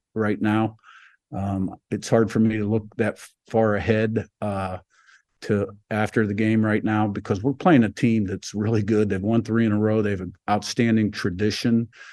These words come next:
They're very well coached offensively. Uh, they run the ball and throw the ball equally well.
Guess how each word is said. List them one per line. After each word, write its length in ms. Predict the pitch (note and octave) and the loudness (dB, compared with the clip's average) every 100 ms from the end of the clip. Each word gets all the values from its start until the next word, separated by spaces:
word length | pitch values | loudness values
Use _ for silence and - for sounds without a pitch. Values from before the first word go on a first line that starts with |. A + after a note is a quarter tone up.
| - | -10
They're 140 | G2+ G2+ | -4 2
very 240 | A2+ A2 | 4 4
well 220 | G#2+ G2+ | 4 0
coached 680 | - - A#2 A#2 A#2 - - F#2 | -2 0 2 2 0 -10 -8 -4
offensively. 880 | G#2 - A#2 - G2+ A2 A2 A2 A2 - - - - _ | -4 0 -2 -2 -4 0 0 0 -4 -18 -20 -20 -20 _
Uh, 280 | - G#2+ G2 | -4 -2 0
they 160 | G2 G#2 | 2 2
run 240 | G2+ A2 | 2 2
the 60 | G#2 | 2
ball 240 | G#2+ G#2+ | 2 2
and 120 | G#2 | 0
throw 180 | - A2 A2 | -2 -2 0
the 40 | |
ball 340 | G2 G#2 G#2 A2+ | -2 -2 -2 -2
equally 400 | A#2+ A#2 A2 G#2 | -2 0 -2 0
well. 580 | G2 G#2 G#2 G#2+ G#2+ | 0 2 2 2 0